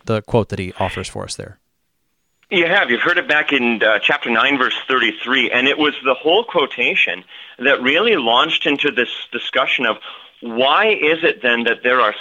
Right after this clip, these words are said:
Speaker 2: some who are not gonna end up in heaven, some who do not believe. And he has gone through, is it because, in chapter nine, is it because of God? Or because somehow he, he, his word is unjust? And he's absolutely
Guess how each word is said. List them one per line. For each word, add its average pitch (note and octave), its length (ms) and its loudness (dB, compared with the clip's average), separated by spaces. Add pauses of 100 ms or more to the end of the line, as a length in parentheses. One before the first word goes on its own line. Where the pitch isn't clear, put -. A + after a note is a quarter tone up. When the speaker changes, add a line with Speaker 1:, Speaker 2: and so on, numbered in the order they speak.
Speaker 2:
some C#3+ 340 0 (280)
who A#2+ 440 -2 (400)
are B2 160 2
not A#2 560 2 (280)
gonna G#2+ 220 -2
end G2 200 -2
up F2+ 160 -2
in F#2 80 -10
heaven, E2 320 -8 (100)
some C3 180 0
who C3+ 160 -4
do A#2 220 -2
not G#2 380 0
believe. G#2 320 -2
And A#2+ 180 -2 (480)
he E3+ 180 0
has D#3 220 0
gone C#3 380 0
through, B2+ 160 2
is C3 240 0
it D3 160 0
because, A#2+ 380 -2
in G#2 100 -6
chapter G#2+ 280 -2
nine, G#2 180 0
is G#2 80 -10
it A2+ 100 -8
because A2 260 -4
of A#2 160 -8
God? G3+ 400 2 (480)
Or C3+ 220 2
because C3 560 0
somehow B2+ 540 2 (360)
he, D3 200 0
he, C#3 360 -2
his C3+ 240 0
word C3 240 2
is C#3 120 0
unjust? C#3+ 840 0 (320)
And D3 120 0
he's D3 140 0
absolutely C#3 460 0